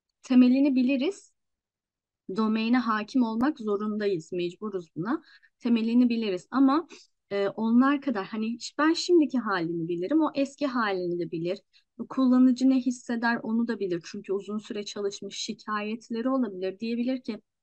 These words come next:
"İşte siz butonları çok küçük koyuyorsunuz. Biz orada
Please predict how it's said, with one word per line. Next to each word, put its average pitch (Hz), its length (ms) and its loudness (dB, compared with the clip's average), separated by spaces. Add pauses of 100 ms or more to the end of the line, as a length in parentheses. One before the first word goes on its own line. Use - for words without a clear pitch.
(200)
"İşte - 180 -8
siz 220 260 -6
butonları 240 500 -2
çok 247 260 -6
küçük - 320 -10
koyuyorsunuz. 226 760 -2
Biz 220 160 -6
orada 226 360 -2